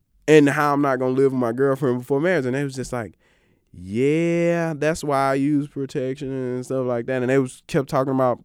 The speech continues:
parties and stuff like that. And it was blowing my mind, bro, because that was the only thing they cared about. Like, any, any other topic I tried to bring up that wasn't related to partying, drinking, or smoking or something like that, they was like, "Yeah, I'm not really feeling that. I'ma just keep on doing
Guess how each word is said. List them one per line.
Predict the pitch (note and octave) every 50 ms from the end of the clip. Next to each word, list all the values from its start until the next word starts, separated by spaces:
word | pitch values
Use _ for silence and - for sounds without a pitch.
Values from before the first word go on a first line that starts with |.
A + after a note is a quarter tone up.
| _ -
parties | - - C#3 D3 D3+ D3+ C#3 C3+ C3 B2+ C3+
and | B2+ -
stuff | - C#3+ C3+
like | C3+ B2 -
that. | D#3+ D#3 C#3 - _ _ - _ _ _ -
And | D#3 F#3
it | F#3
was | E3+ D#3+
blowing | D3 F3+ A3 C4+ C4+ B3+
my | B3 A#3+
mind, | A#3+ B3 C4 C#4 C4 B3 A3
bro, | A3 A3
because | G#3+ G#3+ - G#3+ G#3 F#3+ - _ _ _ _ _ _ _ _ _ _ -
that | G#3 B3+
was | A#3+ G#3+
the | G#3+ G3 F3
only | A3+ A#3 A3+
thing | - A3 A3 A3 A3
they | A3 G#3+
cared | G3+ - - A#3 A#3+ A3+ G3
about. | E3+ D3+ C#3 C3 B2
Like, | B2 B2 - - -
any, | F#3+ G#3 G3 - -
any | - G#3+ G#3+ G3 E3 C3+ - _ -
other | C#3 F3 F#3+ F3+ E3+
topic | D#3+ - - G3 E3+ F3+ - D#3+ D#3
I | D#3 D3+
tried | - - D#3+ D#3 D3
to | C#3
bring | C#3+ D3+ D#3+ D#3+
up | D#3 D3 C#3+
that | D3 C#3 A#2+
wasn't | G#2 C3 D3+ D#3+ D#3 D3 C#3+
related | C3+ C#3 C#3 C#3+ D3 C#3 -
to | B2+
partying, | - - D#3 C#3+ C#3+ D3 C#3 C#3 C3+ B2+
drinking, | B2 C3+ C#3 C#3 C#3 C3+
or |
smoking | - - C#3 C3+ C3 C3+ - C3+
or | C3
something | - D3 C#3 C#3
like | C3+ C3 C3+
that, | C#3+ C#3+ C3+
they | B2+ C#3 D3
was | C#3+ C3+ C#3 C3+
like, | B2 B2 B2 A#2+ _ _ _ _ _ _ _ _ _ _ _ _ _ -
"Yeah, | - D3 D3+ D#3+ E3 E3+ E3+ E3+ E3+ E3+
I'm | E3+
not | E3 E3 D#3 D3+
really | D#3 D#3 D3
feeling | D3 - - F3+ E3+ E3+ E3
that. | E3 D#3+ D#3+
I'ma | D#3+ E3
just | D#3 D#3 D#3 -
keep | - E3 D3+ D3+
on | C3+ C3+ C#3 C#3
doing | C#3 C3+ C3+ C3+ C3 C3 C#3